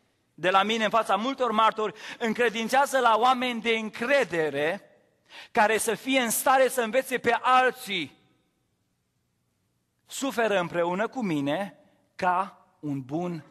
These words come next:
ostaș al lui Hristos.” Vreau să spun, dragul meu, în această seară,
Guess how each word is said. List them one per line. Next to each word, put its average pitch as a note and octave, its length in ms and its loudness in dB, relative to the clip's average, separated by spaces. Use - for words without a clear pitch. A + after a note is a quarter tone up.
ostaș - 680 -6
al B2+ 100 -10
lui B2 120 -10
Hristos.” - 760 -14
Vreau G#3 220 2
să A3+ 120 -6
spun, G3 300 -8
dragul F#3 320 0
meu, E3 280 -2
în D#3+ 80 -2
această D#3 400 -2
seară, C#3+ 580 -2